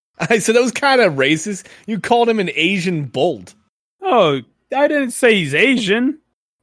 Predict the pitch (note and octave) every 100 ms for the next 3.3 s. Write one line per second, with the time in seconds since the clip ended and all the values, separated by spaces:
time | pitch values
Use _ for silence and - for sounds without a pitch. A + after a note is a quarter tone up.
0 | - - A#3 F3 B3 A#3 A#3 C4+ D#4 F3+
1 | - A2+ F2+ - _ _ _ _ B2 A2
2 | F2 E2+ F2+ E2 G#2 G#2+ - _ _ _
3 | _ A#2+ -